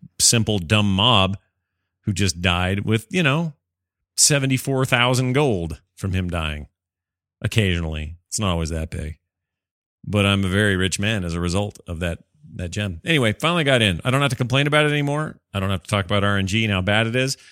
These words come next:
I will make this one complaint, though. It's not really a complaint, but it's a, it's a, I think it's worth mentioning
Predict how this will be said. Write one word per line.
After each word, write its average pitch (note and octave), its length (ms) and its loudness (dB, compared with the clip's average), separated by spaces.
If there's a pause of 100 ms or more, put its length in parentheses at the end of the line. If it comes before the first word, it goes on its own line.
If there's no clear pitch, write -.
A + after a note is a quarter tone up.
(200)
I - 80 -6
will A#3+ 160 0
make G3+ 200 -2
this E3+ 180 0
one D3+ 240 0
complaint, C3+ 460 -2
though. E2+ 340 -4 (560)
It's - 80 -10
not C#3+ 80 -4
really B2 160 4
a F#2 40 0
complaint, F2+ 500 -4
but G#2+ 100 -6
it's - 160 -2
a, G#2 200 -4
it's - 160 -6
a, E2+ 280 -6 (1700)
I B2+ 80 0
think E3 200 0
it's B2+ 140 2
worth B2 280 2
mentioning G#2 640 0